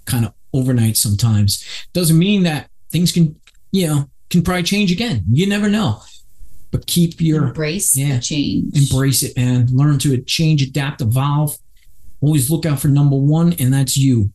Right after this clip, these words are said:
Speaker 1: and you only. So that's what we really wanted to let everybody know during this time of year. We're all human. We're all gonna go through some shit, and you gotta kinda, you know, grasp it and learn to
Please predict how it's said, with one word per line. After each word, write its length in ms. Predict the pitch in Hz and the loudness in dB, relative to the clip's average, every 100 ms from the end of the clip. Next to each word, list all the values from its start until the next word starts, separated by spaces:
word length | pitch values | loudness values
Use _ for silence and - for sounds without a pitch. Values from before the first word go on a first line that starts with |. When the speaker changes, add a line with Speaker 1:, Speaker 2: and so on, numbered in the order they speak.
| 110 | 2
Speaker 1:
and 200 | 113 123 | 4 6
you 200 | 151 - | 4 2
only. 420 | 120 135 113 98 | 0 2 2 2
So 420 | 98 117 104 107 - - - - - - - | 0 0 0 0 -2 -10 -18 -18 -20 -12 -6
that's 360 | 113 156 170 | -2 -2 -2
what 120 | 175 | -4
we 120 | 151 143 | -2 0
really 240 | 147 147 127 | 2 0 0
wanted 320 | 139 139 127 | 0 2 2
to 60 | |
let 180 | 123 127 | 2 0
everybody 340 | 127 123 117 113 | 0 0 0 2
know 440 | 117 120 123 120 | 2 2 0 0
during 240 | 107 127 | 0 0
this 180 | 123 - | 0 0
time 260 | - 131 127 | -2 -2 0
of 80 | 120 | 2
year. 360 | 123 127 117 - - - - - - - - - | 4 2 0 -4 -16 -12 -12 -14 -14 -10 -8 -2
We're 160 | 139 | 0
all 140 | 151 135 | 2 4
human. 400 | 151 165 185 139 | 4 4 2 2
We're 140 | 123 | 2
all 160 | 143 127 | 0 0
gonna 140 | 127 | 0
go 200 | 123 123 | 0 0
through 300 | 120 135 117 | 0 0 2
some 280 | 110 120 113 | 2 2 2
shit, 460 | 101 - 120 - - - | 2 0 -2 -6 -16 -10
and 520 | 117 107 107 107 104 110 - - - - - | -4 0 2 4 2 2 -2 -8 -20 -20 -10
you 200 | - 113 | -2 0
gotta 240 | 117 117 110 | 0 -2 -4
kinda, 300 | - 123 113 | -2 0 0
you 280 | 113 131 117 | 2 2 2
know, 80 | |
grasp 500 | 101 107 113 113 - | 2 2 2 0 -2
it 180 | 120 - - - | -6 -14 -18 -4
and 600 | 113 110 107 107 107 - - - - - - | 0 2 2 2 0 -4 -12 -20 -20 -18 -8
learn 320 | 120 117 113 110 | -2 2 2 2
to 340 | 113 107 104 | 0 0 -2